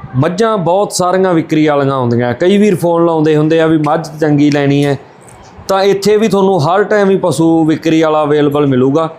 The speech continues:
ਚੰਗੀਆਂ ਮੱਝਾਂ ਹੁੰਦੀਆਂ ਇਸ ਵੀਰ ਕੋਲ। ਬਾਕੀ ਪਸ਼ੂ ਤਾਂ ਖੈਰ ਤੁਸੀਂ ਆ ਕੇ ਦੇਖਣਾ ਹੁੰਦਾ, ਜਿਹੜਾ ਖਰੀਦਣਾ ਚਾਹੋ ਉਹ ਮੌਕੇ ਦੀ ਗੱਲ ਹੈ ਵੀ ਕਿਹੜਾ ਪਸ਼ੂ ਤੁਹਾਨੂੰ ਪਸੰਦ ਆਉਂਦਾ ਹੈ ਜਾਂ ਉਹਦੇ ਤੋਂ ਕੀ ਤੁਸੀਂ ਦੁੱਧ ਚੋ ਸਕਦੇ ਹੋ।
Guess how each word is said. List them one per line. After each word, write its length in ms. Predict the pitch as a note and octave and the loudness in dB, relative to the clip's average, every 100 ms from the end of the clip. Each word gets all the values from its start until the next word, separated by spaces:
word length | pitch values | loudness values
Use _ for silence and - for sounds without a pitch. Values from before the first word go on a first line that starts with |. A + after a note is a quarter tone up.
| - - - - - | -20 -20 -20 -20 -4
ਚੰਗੀਆਂ 380 | G3+ G3+ G3+ G#3 | 0 2 2 2
ਮੱਝਾਂ 300 | G3+ F#3+ G3 | 0 0 0
ਹੁੰਦੀਆਂ 540 | D#3 C3+ C3 C3+ C#3 | 0 0 0 0 0
ਇਸ 240 | C3+ C#3 A#2 | 0 0 0
ਵੀਰ 200 | B2+ A2 | -2 -2
ਕੋਲ। 240 | A2 G#2+ | -2 -2
ਬਾਕੀ 500 | B2 D3+ D#3+ D#3 C3+ - | -2 -2 0 0 -2 -4
ਪਸ਼ੂ 300 | C#3+ C3+ D#3 | -6 -2 -2
ਤਾਂ 160 | D#3 D3+ | 0 -4
ਖੈਰ 440 | D3 C3+ C#3 C3 - - - - - - | -2 -2 0 -2 -6 -20 -20 -20 -20 -6
ਤੁਸੀਂ 280 | C#3+ B2 C#3 | -2 0 0
ਆ 140 | C3+ | 0
ਕੇ 140 | B2 C#3 | -2 0
ਦੇਖਣਾ 380 | C3+ C3 C#3+ C#3 | -2 -2 -4 -2
ਹੁੰਦਾ, 240 | C#3+ D3 | -2 0
ਜਿਹੜਾ 220 | C#3 D3 | 0 -2
ਖਰੀਦਣਾ 440 | C#3 B2+ A2+ B2 B2+ | -2 -2 -2 -2 -2
ਚਾਹੋ 380 | C#3 C#3 C#3 | -4 -2 -2
ਉਹ 40 | C3 | -2
ਮੌਕੇ 380 | B2 A2+ A#2+ B2 | -2 -4 -2 0
ਦੀ 240 | C3 C3 A#2+ | 0 0 0
ਗੱਲ 240 | B2+ B2+ | -2 0
ਹੈ 80 | B2+ | 0
ਵੀ 60 | B2+ | -2
ਕਿਹੜਾ 280 | - C3 D3 | -2 -2 0
ਪਸ਼ੂ 280 | B2+ A#2 | -2 -4
ਤੁਹਾਨੂੰ 240 | A#2 A#2+ A#2 | -4 -2 -4
ਪਸੰਦ 400 | A2 A#2 A2 A2+ | -4 -4 -2 -2
ਆਉਂਦਾ 200 | A#2 B2 | -2 -2
ਹੈ 100 | B2 - - - - - - | -4 -12 -20 -20 -20 -20 -6
ਜਾਂ 180 | B2 B2+ | -4 -2
ਉਹਦੇ 300 | C3 B2+ C3+ | -2 -2 -2
ਤੋਂ 120 | B2+ | -4
ਕੀ 240 | - B2+ | -2 -2
ਤੁਸੀਂ 260 | A#2+ B2 C3 | 0 -2 -2
ਦੁੱਧ 240 | A#2 B2+ | -2 -2
ਚੋ 220 | C#3 C3 | -2 -2
ਸਕਦੇ 340 | A#2 B2 A2+ | -2 -2 -2
ਹੋ। 100 | A#2+ | -4